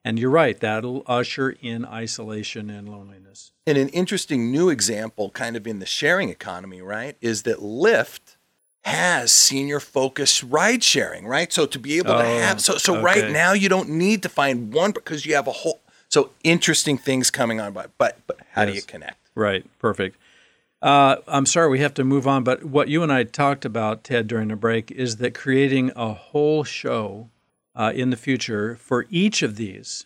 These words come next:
Speaker 1: and each of these has a whole lot that we can discuss about. It gets really fun and, and challenging when we start talking about what could we actually do, and who do we know that is maybe in that space.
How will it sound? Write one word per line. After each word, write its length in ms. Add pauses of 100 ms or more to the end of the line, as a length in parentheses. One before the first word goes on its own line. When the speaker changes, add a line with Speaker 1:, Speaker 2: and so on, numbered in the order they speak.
(140)
Speaker 1:
and 240
each 320
of 80
these 200
has 180
a 60
whole 360
lot 280
that 80
we 120
can 140
discuss 420
about. 220
It 60
gets 220
really 300
fun 300
and, 120
and 140
challenging 560
when 140
we 100
start 340
talking 320
about 240 (320)
what 140
could 140
we 160
actually 400
do, 260
and 100
who 140
do 60
we 140
know 180
that 180 (140)
is 180
maybe 320
in 120
that 180
space. 400